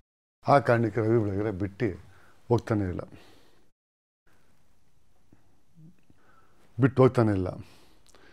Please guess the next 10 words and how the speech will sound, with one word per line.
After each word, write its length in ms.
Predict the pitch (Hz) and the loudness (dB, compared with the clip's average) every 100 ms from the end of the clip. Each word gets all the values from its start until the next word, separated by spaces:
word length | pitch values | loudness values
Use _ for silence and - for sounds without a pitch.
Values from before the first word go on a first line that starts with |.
| - - 127 | -20 -8 0
ಈ 140 | 123 | 4
ಅಪ್ಪನ 360 | 123 120 160 139 | 4 4 4 6
ಗೋಳಾಟ 380 | 107 135 135 | 6 8 8
ನೋಡ್ದಂಗೆ 960 | 120 110 113 120 110 107 123 104 90 - - - - - - - - - - - | 6 4 4 6 4 4 4 2 -2 -12 -20 -20 -20 -20 -20 -20 -20 -20 -14 2
ರವಿ 200 | 113 131 | 4 6
ಬೆಳಗೆರೆದು 720 | 110 110 101 101 117 95 87 - - - - | 4 2 2 2 2 0 -6 -20 -20 -10 0
ನನಗೆ 240 | 113 117 | 2 4
ರಾಜೇಂದ್ರ 340 | 101 117 123 110 | 4 6 6 4
ಹೇಳ್ತಾನೆ, 420 | 95 92 90 78 - - - | -2 -8 -10 -14 -20 -20 -6
"ಗುರು, 260 | 101 113 | 0 0